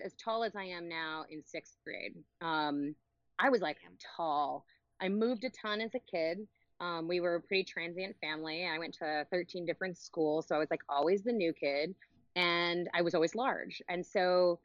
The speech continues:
Speaker 1: there were, like, certain parts of, like, my personality I know na-, like, very clearly now were developed out of, like, these parts of myself. And it's, I, I don't know how familiar this feels to you, but, like,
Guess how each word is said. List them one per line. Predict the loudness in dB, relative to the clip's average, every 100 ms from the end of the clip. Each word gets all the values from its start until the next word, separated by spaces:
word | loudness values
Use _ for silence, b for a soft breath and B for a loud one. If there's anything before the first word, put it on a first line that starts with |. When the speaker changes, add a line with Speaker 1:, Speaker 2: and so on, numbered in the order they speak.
| b _ _ -6
Speaker 1:
there | 2 4 6
were, | 4
like, | 4 0 -2 -8
certain | -6 -2 -4
parts | -4 -6 -6 _ _
of, | -4 -2 -4
like, | -4 -4 -4 -10 -12
my | -6 -4 -4 -4 -6 -8 -8 -6
personality | -8 -4 -2 -2 0 0
I | 0
know | 0 -2 0 2 4 2 0
na-, | -4 -4
like, | -6 -6 -6
very | -6
clearly | -4 -2 0 -2
now | -6 -8
were | -8
developed | -6 -4 0 2 2 0
out | -2
of, | -2 -6 -4
like, | -4 -4 _ _
these | -2 -2 -2 -6
parts | -4 -4 -4
of | -6
myself. | -4 -4 -4 -4 -6 -8
And | -6 -6 -8 -6
it's, | -6 -8 _ -18 -18 -16 -8 -4
I, | -2 4
I |
don't | 4 4
know |
how | 2 0
familiar | 0 0 0
this | 0 -2
feels | -2 -2 -2
to | -4
you, | -2
but, | -2
like, | -2 -2